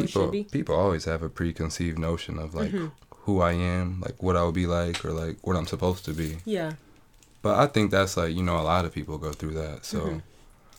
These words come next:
Speaker 1: I don't know. It's, that's a storm that I think can be easily weathered, 'cause I don't really care what people think.
Speaker 2: Yeah.
Speaker 1: Yeah, I, it's more important what people know, and I don't know. If you take the time to learn, like, you could see.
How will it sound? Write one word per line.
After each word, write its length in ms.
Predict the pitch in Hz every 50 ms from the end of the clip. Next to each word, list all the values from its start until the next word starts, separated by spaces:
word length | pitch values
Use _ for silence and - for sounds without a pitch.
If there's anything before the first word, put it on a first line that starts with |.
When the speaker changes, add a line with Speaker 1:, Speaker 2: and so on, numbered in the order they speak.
| - - - - -
Speaker 1:
I 180 | 95 98 90
don't 100 | 80 78 78
know. 180 | 82 85 90
It's, 100 | 98 107
that's 400 | 110 - - - - - 127 -
a 60 | 90 85
storm 300 | - - 95 87 82 82
that 280 | 82 80 78 76 - - - - -
I 120 | - 98
think 240 | 95 - 95 87 -
can 120 | - 90
be 80 | 85 85
easily 360 | 80 - 90 92 85 85 85 78
weathered, 440 | 78 82 82 80 80 78 - - - - - -
'cause 120 | - 92
I 100 | 101 104
don't 120 | 104 95
really 180 | 85 87 85 80
care 180 | - - 90 85
what 120 | 78 69
people 200 | - 80 76 80
think. 300 | - - 80 80 78 - - - -
Speaker 2:
Yeah. 240 | - - 180 160 156 160 - _ _ - - - _ - -
Speaker 1:
Yeah, 120 | - 90 87
I, 180 | 82 87 95 92 - - -
it's 200 | - 107 92 -
more 200 | 107 113 117 107
important 400 | 98 92 110 110 104 82 90 90
what 120 | 85 85
people 240 | - 101 95 87 85
know, 280 | 87 92 90 85 82 87 - - _ - _ _ - - - - - - - - - - -
and 340 | 90 90 87 85 85 85 85 92 95 - - - _ - - - - - - - - - - - - - - - - - - - - -
I 140 | - 85
don't 80 | 80 78
know. 220 | 78 78 78 82 82 - - - - -
If 80 | - -
you 80 | 87
take 220 | 90 - 95 92 90
the 60 | -
time 300 | - - 90 92 92 90
to 60 | 82
learn, 360 | 82 82 87 95 95 90 85 82
like, 260 | 80 82 82 - -
you 60 | 85
could 160 | - - 82
see. 300 | - - - 90 87 85